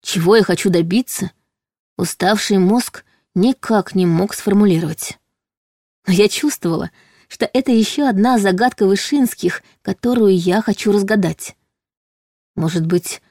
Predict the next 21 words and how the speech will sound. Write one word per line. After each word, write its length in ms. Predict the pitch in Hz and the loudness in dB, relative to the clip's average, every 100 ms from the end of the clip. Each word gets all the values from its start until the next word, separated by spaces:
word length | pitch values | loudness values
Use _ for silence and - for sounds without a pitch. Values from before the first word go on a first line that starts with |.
| _ - | _ -8
обстановка 600 | 175 - 180 185 - 185 | -8 -2 0 0 0 -6
той 260 | - 180 | 0 0
комнаты 600 | 165 - 165 220 202 170 - _ - | 0 -4 2 2 2 -2 -8 _ -14
что-то 340 | - 190 175 | -2 -2 0
подскажет 560 | 180 170 - 165 165 175 | -2 -4 -4 -4 -2 -2
мне. 220 | 180 170 _ _ _ _ _ _ _ - | -2 -4 _ _ _ _ _ _ _ -4
А 100 | 233 | 2
может, 280 | 320 359 349 | 4 4 4
выяснится, 560 | 330 359 - 302 - 277 | 4 4 2 -2 -2 -4
что 200 | - 285 | 0 2
нет 280 | 226 233 | 4 4
никакой 340 | 220 208 214 233 | 2 0 0 0
загадки. 640 | 226 185 190 - - 190 _ _ _ _ _ _ | 2 2 0 0 -6 -8 _ _ _ _ _ _
Просто 500 | - 214 - - 170 _ | -2 -2 -2 -8 -10 _
туннель, 460 | - 185 170 190 170 _ _ _ _ | 0 2 4 2 0 _ _ _ _
соединяющий 800 | - 208 226 208 240 240 - 196 | 0 2 4 4 4 2 0 -2
два 320 | 165 175 226 | 0 0 0
дома, 440 | 170 175 226 202 - _ _ _ | 2 2 2 2 -2 _ _ _
принадлежавших 960 | - 202 190 190 175 180 214 - 196 - | 2 4 4 2 2 0 -2 -4 -6 -2
одной 300 | 190 190 214 | 0 2 2
семье. 520 | - 196 165 170 | 2 0 2 -2